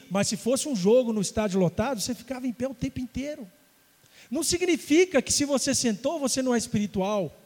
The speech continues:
Mas olha as coisas que você está disposto a fazer, que são extremamente vazias.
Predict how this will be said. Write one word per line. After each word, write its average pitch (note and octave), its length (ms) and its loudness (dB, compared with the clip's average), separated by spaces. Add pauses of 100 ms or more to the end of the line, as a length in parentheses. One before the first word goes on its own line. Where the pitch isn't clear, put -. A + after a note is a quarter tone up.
(300)
Mas A3+ 340 0
olha E4+ 280 10
as - 140 0
coisas D4+ 480 2
que D4 100 -6
você D4 360 -2
está D4 260 2
disposto C#4+ 640 2
a B3+ 80 2
fazer, B3 440 0
que B3+ 120 -8
são D4 180 -2
extremamente D4 640 -2
vazias. C#4 960 4